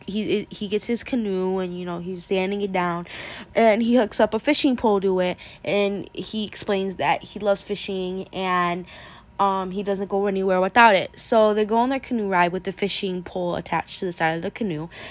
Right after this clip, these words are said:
and, um, midway through the date, he asks Sheila, um, if he likes fish, if she likes fishing. And she said, "No, I think it's dumb." And he started freaking out,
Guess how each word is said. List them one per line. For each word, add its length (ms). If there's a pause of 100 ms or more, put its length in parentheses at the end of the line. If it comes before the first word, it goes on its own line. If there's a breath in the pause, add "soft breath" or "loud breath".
(260 loud breath)
and, 580 (100)
um, 480 (420)
midway 480
through 220
the 100
date, 400
he 240
asks 420
Sheila, 520 (440 loud breath)
um, 340
if 200
he 140
likes 280
fish, 300
if 160
she 180
likes 200
fishing. 400 (460 loud breath)
And 260
she 140
said, 220
"No, 400
I 100
think 220
it's 160
dumb." 340 (460 soft breath)
And 220
he 240
started 360
freaking 560
out, 400